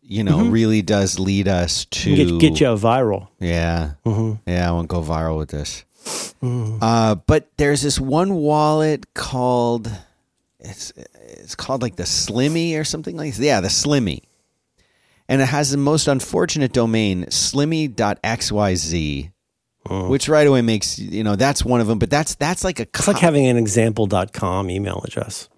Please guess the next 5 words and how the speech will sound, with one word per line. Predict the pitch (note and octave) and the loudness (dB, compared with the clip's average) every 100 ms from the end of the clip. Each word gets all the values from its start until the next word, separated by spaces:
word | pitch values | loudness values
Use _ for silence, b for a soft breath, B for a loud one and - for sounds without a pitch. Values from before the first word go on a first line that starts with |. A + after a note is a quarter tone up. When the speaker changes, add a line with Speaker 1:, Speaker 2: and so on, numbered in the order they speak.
| _ _ _ _ _ _ _ - | _ _ _ _ _ _ _ -8
Speaker 1:
Yes. | F#2+ F#2 A#2+ | -2 0 2
Speaker 2:
Like, | A2+ - C#3 | 0 0 -2
it | - | 2
doesn't | D3+ B2+ A2 - | 2 2 -2 -2
seem | - G2 - | -2 -4 -8